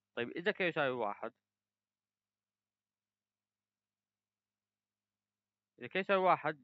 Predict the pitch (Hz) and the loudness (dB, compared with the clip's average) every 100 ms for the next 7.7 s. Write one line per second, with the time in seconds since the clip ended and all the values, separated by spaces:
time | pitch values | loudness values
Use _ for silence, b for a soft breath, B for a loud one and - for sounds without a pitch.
0 | 165 180 170 214 _ _ _ _ _ _ | -2 -2 -4 -12 _ _ _ _ _ _
1 | _ _ _ _ _ _ _ - 180 180 | _ _ _ _ _ _ _ -4 -2 -2
2 | 156 - 127 131 175 _ _ _ 131 131 | -4 -6 -6 -6 -10 _ _ _ -16 -6
3 | 139 117 107 151 - _ _ _ _ _ | 0 0 0 -6 -14 _ _ _ _ _
4 | _ - 185 165 139 135 127 113 165 165 | _ 0 0 0 -4 -4 0 -2 -2 -4
5 | 170 - 131 127 170 185 165 - 98 101 | -2 -2 -2 -4 -4 -2 -2 -2 -6 -14
6 | 101 _ _ _ _ _ _ _ _ _ | -18 _ _ _ _ _ _ _ _ _
7 | _ _ _ - 107 165 | _ _ _ -10 -8 -8